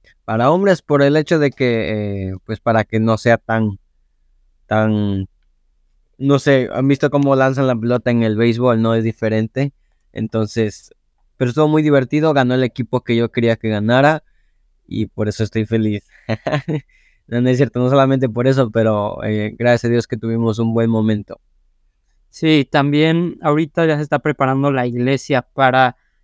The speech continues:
Speaker 2: la conferencia de jóvenes. Hacen una conferencia anual, creo que este es el decimocuarto año que llevan haciendo, cuarenta
Speaker 1: Mm.
Speaker 2: años llevan haciendo esta conferencia y siempre la hacen en
Speaker 1: ¿Cuarenta?
Speaker 2: grande.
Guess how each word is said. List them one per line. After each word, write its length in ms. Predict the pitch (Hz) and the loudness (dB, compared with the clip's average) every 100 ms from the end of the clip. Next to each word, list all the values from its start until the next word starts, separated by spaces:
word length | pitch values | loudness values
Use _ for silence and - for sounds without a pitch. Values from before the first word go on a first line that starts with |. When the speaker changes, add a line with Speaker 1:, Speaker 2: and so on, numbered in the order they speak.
| _ | _
Speaker 2:
la 760 | 135 123 123 120 120 120 127 - | -4 0 0 2 2 0 -2 -4
conferencia 720 | - 127 - 143 139 135 156 | -4 -4 -4 -2 -2 0 0
de 140 | 139 127 | 0 -2
jóvenes. 640 | - 139 143 147 156 - | -2 0 2 0 0 -2
Hacen 160 | 139 143 | -2 -2
una 220 | 143 139 | -2 -2
conferencia 540 | - 123 127 123 - | -4 -6 -2 -4 0
anual, 280 | 123 123 143 | 0 2 2
creo 160 | - 139 | 0 -2
que 140 | - | 0
este 160 | 131 135 | -2 -2
es 100 | - | 0
el 240 | 127 131 - _ _ _ _ _ _ - 143 120 127 | 0 0 -4 _ _ _ _ _ _ -14 -12 -2 -2
decimocuarto 1120 | - - 123 113 _ - 135 143 135 - 131 | -2 -2 -2 -2 _ -2 2 2 0 -6 -4
año 280 | 123 117 113 | -2 -4 -8
que 120 | 117 | -6
llevan 260 | 113 113 | -4 -2
haciendo, 320 | 110 - 117 110 | -4 -4 -4 -2
cuarenta 560 | 131 131 143 143 147 | 0 0 0 0 2
Speaker 1:
Mm. 20 | 143 | 2
Speaker 2:
años 480 | 139 127 113 110 | 0 -2 -4 -6
llevan 280 | - 127 127 | -2 0 2
haciendo 300 | 123 - 131 | 0 0 -2
esta 180 | 123 123 | -2 -4
conferencia 800 | - 120 - 127 135 123 147 156 _ _ _ _ _ | -4 -4 0 0 0 2 2 0 _ _ _ _ _
y 580 | 147 135 131 127 135 - _ _ _ _ | -2 0 2 0 -2 -6 _ _ _ _
siempre 380 | - 147 151 175 | -2 0 2 4
la 120 | 156 | 2
hacen 160 | 143 | 2
en 60 | 147 | -2
Speaker 1:
¿Cuarenta? 380 | 110 127 131 127 | 0 0 0 -4
Speaker 2:
grande. 180 | 180 | -8